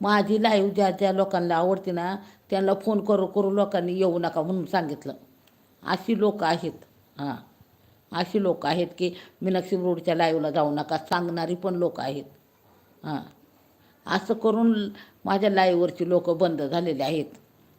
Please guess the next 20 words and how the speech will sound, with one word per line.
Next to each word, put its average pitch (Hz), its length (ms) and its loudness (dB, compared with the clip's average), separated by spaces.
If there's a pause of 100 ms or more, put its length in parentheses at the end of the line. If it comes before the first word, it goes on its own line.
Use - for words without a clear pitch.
(160)
रोहिणीताई 165 560 -2
कुठे 170 320 -4
राहता? 156 380 -4 (540)
रोहिणीताई 202 560 2
नातेपुते, 175 840 -2
नातेपुते, 180 680 -2
नातेपुते. 156 720 -8 (2500)
अशी 202 400 0
लोक 214 240 2
आहेत 175 240 0 (640)
की 180 180 0 (120)
त्यांच्या 175 280 0
लाईव्हला 175 380 0
जाऊ 160 180 2
नका 156 260 -4
सांगणारी 170 520 -2
पण 190 200 -4
लोक 175 260 -2
आहेत. 143 220 -4 (540)
हां, 131 140 -12